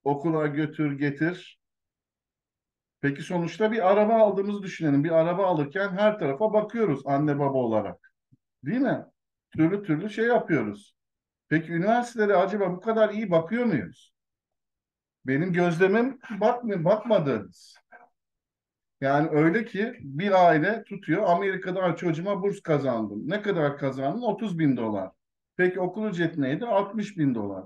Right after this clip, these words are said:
Güzel. Okulun sıralamasına baktık mı?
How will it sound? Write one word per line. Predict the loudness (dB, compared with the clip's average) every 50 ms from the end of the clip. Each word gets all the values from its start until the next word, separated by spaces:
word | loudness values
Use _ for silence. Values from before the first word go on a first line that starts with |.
| -14 _
Güzel. | -8 -6 -2 0 2 2 2 0 -2 -8 _ _ _ _ _ _ _ _ _ _ _ _ _ _ _ _ _ _ _ _ _ _ _ _ _ _ _ _ _ _ _ _ _ _ _ _ _ _ _ _ _ _ _ _
Okulun | -4 -4 -2 0 -2 -2 -2
sıralamasına | 0 0 0 2 2 2 0 0 0 0 -2 -2 0 2
baktık | 2 0 0 -2 -8 -10 -8 -6
mı? | -6 -4 -4 -6 -6 -12